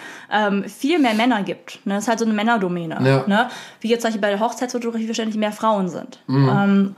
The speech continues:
Speaker 1: deswegen, das kann auch eher daher rühren, dass einfach mehr Männer da sind,
Speaker 2: Klar.
Speaker 1: ne? Aber das hat dann auch wieder einen Grund,
Speaker 2: Ja.
Speaker 1: ne?
Speaker 2: Das wär genauso, wie wenn man sagen würde, äh, bei den Top zweihundert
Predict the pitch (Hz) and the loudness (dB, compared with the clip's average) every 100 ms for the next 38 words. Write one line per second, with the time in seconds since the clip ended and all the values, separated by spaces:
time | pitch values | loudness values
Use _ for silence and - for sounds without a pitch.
0 | - - - - - 214 233 262 269 269 | -16 -18 -20 -14 -6 -2 0 2 2 4
1 | 262 254 - - _ _ - 233 254 - | 2 2 -2 -14 _ _ -2 -2 -2 0
2 | 269 254 240 240 240 202 214 254 226 202 | 0 0 -2 0 0 2 2 2 0 0
3 | 196 196 196 233 302 208 - 202 208 202 | 0 0 0 -2 -2 -6 -4 -4 -2 -2
4 | 202 208 214 196 196 208 190 147 - - | -2 0 -2 -2 -2 -2 -2 -8 -10 -14
5 | - 131 202 240 247 - - 226 220 226 | -4 -2 0 -2 -6 -10 -2 0 2 0
6 | 226 247 240 226 233 240 208 190 196 208 | 0 0 2 2 2 0 0 0 0 0
7 | 185 - _ 214 214 190 - - - 196 | -2 -8 _ -6 -6 -8 -16 -18 -4 -2
8 | 208 226 _ 107 104 120 110 113 120 123 | -2 -4 _ -10 -2 0 2 2 0 2
9 | 123 123 120 117 120 123 120 120 120 - | 2 2 2 2 2 2 0 0 -2 -6
10 | - - - 117 113 104 104 - - 117 | -18 -18 -6 -2 -2 -2 -8 -18 -8 -4
11 | 117 117 110 143 135 - - 135 127 135 | -2 -2 -2 -2 -2 -4 -4 0 2 2
12 | 127 123 - - | 2 0 -4 -10